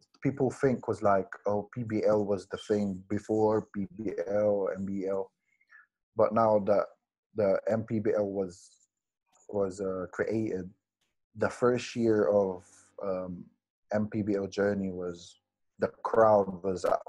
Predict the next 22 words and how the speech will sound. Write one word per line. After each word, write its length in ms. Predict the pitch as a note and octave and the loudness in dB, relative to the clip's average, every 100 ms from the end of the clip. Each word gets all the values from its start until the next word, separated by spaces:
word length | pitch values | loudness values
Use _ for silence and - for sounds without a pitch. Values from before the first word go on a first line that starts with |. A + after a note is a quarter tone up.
| - | -4
first, 360 | A2 G2+ - - - | 0 0 -2 -10 -12
it 120 | D#2 | -10
was, 300 | F2+ F2 - _ - _ _ _ _ - G2+ | -8 -8 -12 _ -20 _ _ _ _ -10 -6
it 80 | |
was, 320 | F#2+ G2 F2+ F2+ | -4 -4 -6 -4
like, 260 | F2 E2+ _ - | -4 -4 _ -16
super 360 | - - - F#2 | -8 -6 -4 -2
massive. 340 | F2+ - F2 | -2 -4 0
Like, 200 | F2 E2+ _ _ - _ - | 0 0 _ _ -20 _ -4
we 100 | A2+ | -4
played 380 | A2+ A#2+ G#2 G2+ A#2 | 4 4 4 0 -2
opening, 440 | A#2 A#2+ A2 G#2 | 0 0 0 2
uh, 260 | G2 G2+ - G2 | 0 0 -4 -6
in 160 | G2 | -4
Araneta, 680 | F#2 G2 G2 G2+ G2+ F#2 F2 _ _ _ _ _ _ _ _ _ _ | 0 2 2 2 0 0 -4 _ _ _ _ _ _ _ _ _ _
and 140 | G2 F#2+ | -6 2
then 420 | G2 F#2+ F#2 F#2 _ _ _ _ - _ _ _ _ _ _ _ _ _ _ G2 | 2 2 -4 -8 _ _ _ _ -20 _ _ _ _ _ _ _ _ _ _ -6
the 100 | A2+ | 0
whole 560 | F#2+ - A#2+ A#2 A#2+ A2+ | 0 2 4 4 0 -2
stadium 600 | - - A2 A2 A2 G2+ | -6 -2 0 0 -2 -4
was, 180 | G2 F2 | -4 0
like, 300 | G2 F#2 | 4 4